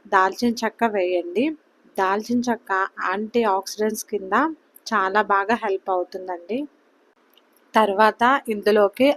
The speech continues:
ఐదు లేదా ఆరు లవంగ మొగ్గలు వేసుకోండి. ఇది బ్యాక్టీరియాని కంట్రోల్ చేయడంలో చాలా బాగా హెల్ప్ అవుతుంది.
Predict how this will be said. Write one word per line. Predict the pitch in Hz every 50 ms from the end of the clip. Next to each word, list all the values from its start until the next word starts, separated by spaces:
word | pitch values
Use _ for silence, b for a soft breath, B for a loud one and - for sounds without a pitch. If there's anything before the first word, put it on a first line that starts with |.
| - 214
ఐదు | 208 202 208 202 226 233 240
లేదా | 233 214 202 196 208 214 202 190
ఆరు | 185 185 185 214 262 320 330 302 B B B B B B B 226
లవంగ | 220 208 202 208 208 214 233
మొగ్గలు | 226 220 202 185 202 220 254
వేసుకోండి. | 254 247 220 214 - - - - 196 180 175 185 196 247 311 330 320 - _ _ B B B B B B B -
ఇది | 214 226 220 240 269 277 220
బ్యాక్టీరియాని | 226 196 190 202 - _ - - 226 220 220 220 214 208 233 254 -
కంట్రోల్ | - 214 196 190 180 196 208 220 214
చేయడంలో | 196 - 214 196 185 202 196 190 190 208 226 247 233
చాలా | - 220 208 190 190 196 196 208
బాగా | 208 202 196 190 196 196 226 220
హెల్ప్ | 220 202 196 - -
అవుతుంది. | 190 185 185 - 190 180 180 180 202 233